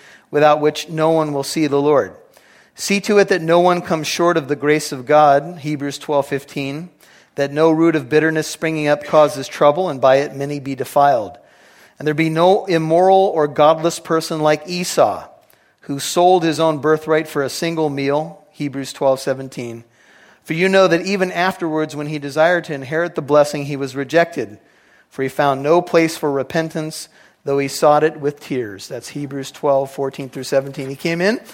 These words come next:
he was sorry. "Dad, do you have anything left?" "I'm sorry. It's done. It's over. Jacob's got the blessing,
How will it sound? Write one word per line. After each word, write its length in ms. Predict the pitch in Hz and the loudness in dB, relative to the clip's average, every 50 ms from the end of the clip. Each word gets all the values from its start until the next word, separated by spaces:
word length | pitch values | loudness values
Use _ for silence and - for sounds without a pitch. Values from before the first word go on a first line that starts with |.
| - - - | -20 -20 -12
he 140 | _ - 165 | _ -6 -4
was 140 | 165 165 - | -4 -4 -2
sorry. 400 | - - 208 214 247 247 202 147 | 2 4 6 6 6 6 4 2
"Dad, 360 | 131 120 143 147 151 160 165 | 0 0 2 4 4 4 4
do 60 | 160 | 4
you 60 | 170 170 | 2 2
have 140 | 170 170 | 4 2
anything 300 | 185 185 185 180 196 196 180 | 2 0 -2 -2 -2 0 2
left?" 320 | 170 185 196 190 185 - | 2 4 2 2 0 -2
"I'm 140 | 151 131 127 | -4 -6 -6
sorry. 500 | - - 156 156 196 214 175 135 107 95 - _ _ _ _ _ | -4 -2 0 0 0 -2 -4 -6 -8 -10 -16 _ _ _ _ _
It's 180 | - 135 120 - | -14 -14 -14 -8
done. 320 | - - 156 - - - | -2 0 0 0 0 -4
It's 200 | 120 107 107 - | -10 -12 -10 -8
over. 360 | 151 170 220 294 277 151 110 107 | -6 -4 -4 -6 -6 -8 -12 -10
Jacob's 460 | 110 - 139 147 147 - 175 - - | -8 -6 -6 -6 -6 -8 -10 -12 -6
got 340 | - 165 147 156 156 - - | -2 0 0 0 -2 -6 -12
the 80 | 160 | -10
blessing, 580 | 143 160 165 190 208 - - - 107 87 87 | -8 -6 -6 -6 -8 -10 -12 -16 -16 -18 -20